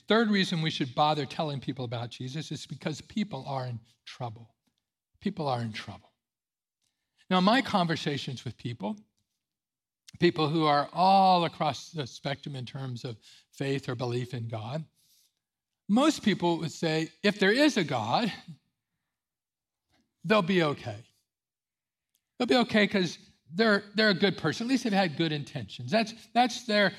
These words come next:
sort of summary of themselves. They might say, "I'm not perfect. I'm not an A player. Maybe I'm a B, maybe I'm a C, but I'm okay.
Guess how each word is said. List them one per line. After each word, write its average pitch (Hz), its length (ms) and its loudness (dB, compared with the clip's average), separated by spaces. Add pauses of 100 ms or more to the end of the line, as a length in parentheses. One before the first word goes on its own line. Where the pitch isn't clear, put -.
sort 180 180 -4
of 135 60 -4
summary 160 400 0
of 135 60 -4
themselves. 143 360 -4
They 233 100 0
might 254 520 0
say, 196 180 -2
"I'm 233 180 -4
not 254 180 -2
perfect. 175 380 -2
I'm 302 100 -8
not 302 180 0
an 190 160 0
A 175 180 2
player. 165 380 -2 (300)
Maybe 262 160 0
I'm 233 120 4
a 208 60 6
B, 202 220 2
maybe 247 340 2
I'm 208 140 2
a 175 60 0
C, 180 260 -4
but 208 180 -2 (240)
I'm 233 300 2
okay. 180 500 0